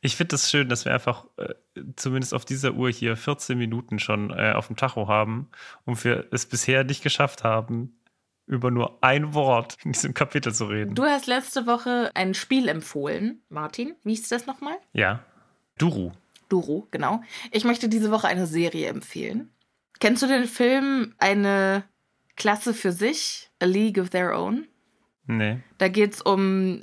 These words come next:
Speaker 2: amerikanische Frauen, die im Zweiten Weltkrieg die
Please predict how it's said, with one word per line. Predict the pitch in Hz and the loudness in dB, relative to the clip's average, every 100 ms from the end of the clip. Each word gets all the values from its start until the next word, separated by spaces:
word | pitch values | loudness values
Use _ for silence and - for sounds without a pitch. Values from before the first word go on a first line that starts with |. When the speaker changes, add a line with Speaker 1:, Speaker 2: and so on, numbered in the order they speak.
| - | -2
Speaker 2:
amerikanische | 180 190 190 208 196 214 190 | 2 2 2 4 4 4 0
Frauen, | 190 - 175 220 214 | 0 2 4 6 4
die | |
im | 202 | 2
Zweiten | 190 - 185 202 180 | 2 2 2 2 2
Weltkrieg | 180 202 - 208 202 - | 0 0 0 0 0 -6
die | 180 180 175 175 | -2 0 2 0